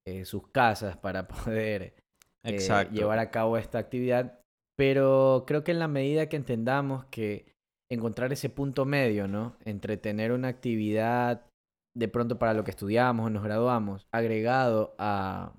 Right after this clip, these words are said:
Speaker 1: a las apuestas en línea, pues yo creo que, eh, es realmente rentable de una manera, eh, creo yo, responsable. Creo que el caso de Carlos, y ahora que hemos tenido la oportunidad de,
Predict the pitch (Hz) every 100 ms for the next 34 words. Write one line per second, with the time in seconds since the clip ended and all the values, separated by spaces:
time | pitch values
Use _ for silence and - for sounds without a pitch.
0 | _ _ _ - 110 107 113 101 117 113
1 | 131 123 117 147 135 113 117 147 156 135
2 | 113 101 107 107 98 80 - _ _ _
3 | - 123 151 143 147 156 147 131 160 160
4 | 156 151 147 131 131 127 127 123 127 127
5 | 123 120 104 - 117 110 120 127 131 117
6 | 120 120 - 101 139 139 131 117 120 117
7 | 139 127 _ _ - 113 110 120 143 120
8 | 135 135 127 120 - 107 101 95 95 _
9 | _ _ _ 101 110 113 110 110 117 -
10 | 107 117 104 104 101 98 101 113 117 104